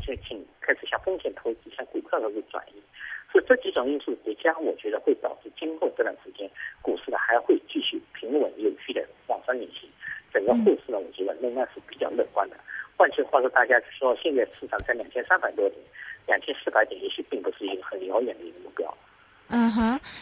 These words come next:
Speaker 2: 那么这个您觉得是大盘这个会好一点呢，还是可能创业板会受到炒作多一点呢？
Speaker 1: 啊，那相比之下呢，现在投资者更加关注的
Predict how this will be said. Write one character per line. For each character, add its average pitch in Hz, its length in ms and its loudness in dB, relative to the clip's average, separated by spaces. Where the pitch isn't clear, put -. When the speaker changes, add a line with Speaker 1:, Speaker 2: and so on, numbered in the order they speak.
Speaker 2:
那 339 100 2
么 320 160 6
这 302 200 0
个 214 300 4
您 208 280 8
觉 311 100 0
得 302 60 2
是 302 60 0
大 320 240 4
盘 196 640 4
这 240 140 0
个 185 200 4
会 202 300 2
好 185 220 -2
一 180 80 0
点 175 120 2
呢， 156 80 2
还 170 180 0
是 185 100 2
可 185 100 -4
能 156 140 0
创 240 260 0
业 240 160 4
板 151 360 2
会 156 340 2
受 - 180 0
到 160 140 4
炒 - 240 -6
作 143 160 -2
多 - 240 -2
一 - 100 -2
点 - 260 -6
呢？ 160 140 -2
Speaker 1:
啊， 117 240 2
那 165 100 8
相 269 280 8
比 - 220 2
之 151 80 6
下 - 160 6
呢， 139 80 2
现 190 120 6
在 147 80 10
投 - 180 -2
资 123 60 -4
者 104 160 -2
更 156 200 -2
加 147 120 4
关 170 280 4
注 170 120 0
的 107 120 -2